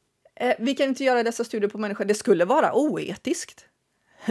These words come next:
Minsann skulle det vara oetiskt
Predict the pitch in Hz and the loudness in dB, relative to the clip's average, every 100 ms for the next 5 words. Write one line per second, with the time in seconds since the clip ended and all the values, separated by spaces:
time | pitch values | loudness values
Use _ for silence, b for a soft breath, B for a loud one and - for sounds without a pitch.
0 | 214 233 247 254 240 220 - 214 214 339 | 0 4 6 6 6 2 0 0 0 -2
1 | 330 - 262 233 202 202 - - 302 233 | -6 -6 -2 0 0 -2 -4 -6 -4 -2
2 | 175 220 214 247 - | -4 -4 -6 -8 -8